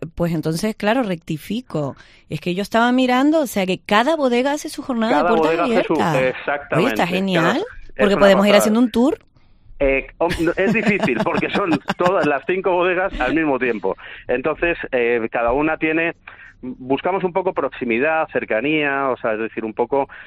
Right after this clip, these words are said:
Speaker 2: lo que, lo que, lo que nos une o, o, o, o quizá conocer una bodega que no conocemos tanto, ¿no? Pero esto se hace como una apertura de puertas abiertas, todas las bodegas abrimos, esas cinco bodegas, de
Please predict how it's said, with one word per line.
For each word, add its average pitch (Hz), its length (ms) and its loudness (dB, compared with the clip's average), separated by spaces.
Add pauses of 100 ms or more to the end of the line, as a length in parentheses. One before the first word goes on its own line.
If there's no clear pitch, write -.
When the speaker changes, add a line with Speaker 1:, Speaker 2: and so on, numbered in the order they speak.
(140)
Speaker 2:
lo 117 260 -2
que, 117 160 -2
lo 107 180 -2
que, 104 500 0
lo 104 200 -4
que 110 140 -2
nos 107 300 -4
une 151 220 0
o, 127 140 0
o, 117 420 -4
o, - 0 - (300)
o 117 80 -4
quizá 147 260 -2
conocer 151 400 -2
una 123 140 -2
bodega 113 260 0
que 110 80 -6
no 110 100 -4
conocemos 101 480 -6
tanto, 98 320 -6
¿no? 120 120 -10 (400)
Pero 135 160 -2
esto 165 180 -4
se 170 140 -2
hace 170 240 -4
como 151 180 0
una 156 140 0
apertura 151 420 -2
de 139 60 0
puertas - 440 -4
abiertas, 151 520 -2 (100)
todas 143 240 0
las 139 100 0
bodegas 131 360 0
abrimos, 120 400 -2
esas 98 280 -10
cinco 131 220 -4
bodegas, 120 380 0 (200)
de 101 220 0